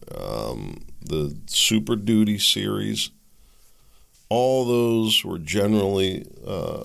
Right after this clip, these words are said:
I don't know about generally, but frequently purchased in diesel because it's a way better option. The motor, in some cases, will go a million miles. They last forever.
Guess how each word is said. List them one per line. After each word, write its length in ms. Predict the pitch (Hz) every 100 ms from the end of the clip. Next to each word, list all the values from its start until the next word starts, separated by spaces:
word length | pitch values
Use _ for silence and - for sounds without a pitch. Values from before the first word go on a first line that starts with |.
| -
I 80 | -
don't 140 | 113 90
know 120 | 80
about 240 | 76 76
generally, 600 | - 82 80 76 71 76
but 180 | 73 67
frequently 580 | - 104 107 87 76 85
purchased 640 | 73 80 80 - 78 -
in 260 | 76 76 64
diesel 560 | 78 71 - 65 52 - _ _ _ _
because 400 | - 76 85 78
it's 200 | 85 76
a 100 | 82
way 360 | 87 80 104 107
better 420 | 95 95 92 87
option. 720 | 78 73 - - 69 60 - - - - - - - -
The 80 | 76
motor, 580 | 82 92 107 110 110 113
in 120 | 92
some 260 | - 107 104
cases, 520 | 113 107 107 104 95
will 100 | 87
go 200 | 82 76
a 80 | 76
million 600 | 76 85 98 104 95 98
miles. 840 | 90 87 90 92 92 98 - -
They 100 | 67
last 460 | 73 80 87 87 -
forever. 580 | 87 80 82 85 90